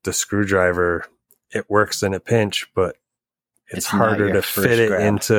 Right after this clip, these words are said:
Speaker 1: s-, yeah, it's f-, harder to fit in some spots. You know, the pliers are, are great, but the handles are too big and it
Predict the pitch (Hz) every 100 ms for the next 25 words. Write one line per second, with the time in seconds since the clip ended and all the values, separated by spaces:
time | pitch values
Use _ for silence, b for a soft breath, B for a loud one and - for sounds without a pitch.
0 | 101 - - 139 143 104 - - - -
1 | 127 123 120 104 - - 117 107 104 -
2 | 107 - - 107 107 - - 101 90 87
3 | 87 B B B - - 110 104 107 107
4 | 95 98 95 - 98 87 107 113 95 -
5 | 90 - 202 117 117 107 95 92 87 -
6 | 104 90 101 101 101 101 98 87 82